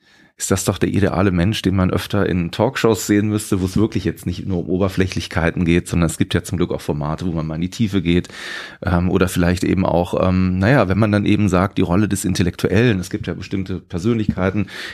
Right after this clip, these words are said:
jetzt ohne Namen zu nennen, die auch gerne hofiert werden oder mit denen man sich vielleicht auch schmückt oder die zu sämtlichen Themen sich auch irgendwie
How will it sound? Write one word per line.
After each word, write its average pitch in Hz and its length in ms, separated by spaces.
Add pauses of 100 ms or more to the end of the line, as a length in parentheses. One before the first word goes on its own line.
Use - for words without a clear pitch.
jetzt - 120
ohne 95 200
Namen 92 260
zu 98 140
nennen, 92 180
die 95 140
auch - 100
gerne 87 220
hofiert 131 420
werden 101 260
oder 90 200
mit 95 160
denen 92 140
man 90 100
sich 90 120
vielleicht 92 220
auch - 80
schmückt 127 320
oder 90 160
die 87 140
zu - 100
sämtlichen 92 440
Themen 104 260
sich - 240
auch - 80
irgendwie 95 420